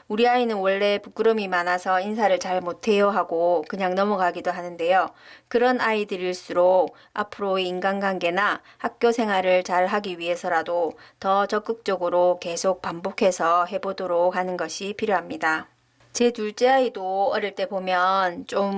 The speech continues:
무표정이고 또 멀뚱멀뚱 어른들 얼굴만 쳐다보고 있고 인사도 잘 안 하고 해서 엄청 야단도 많이 맞고 혼나기도 했었습니다.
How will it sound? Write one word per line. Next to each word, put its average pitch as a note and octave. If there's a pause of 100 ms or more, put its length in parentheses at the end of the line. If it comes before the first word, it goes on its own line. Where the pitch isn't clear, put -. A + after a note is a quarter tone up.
(200)
무표정이고 A3+ (240)
또 G3
멀뚱멀뚱 F#3
어른들 G3
얼굴만 G3+
쳐다보고 F#3
있고 E3+ (260)
인사도 G3
잘 F#3+
안 F3+
하고 F#3+
해서 E3+ (280)
엄청 G3
야단도 G3
많이 F3
맞고 G#3
혼나기도 A3
했었습니다. E3+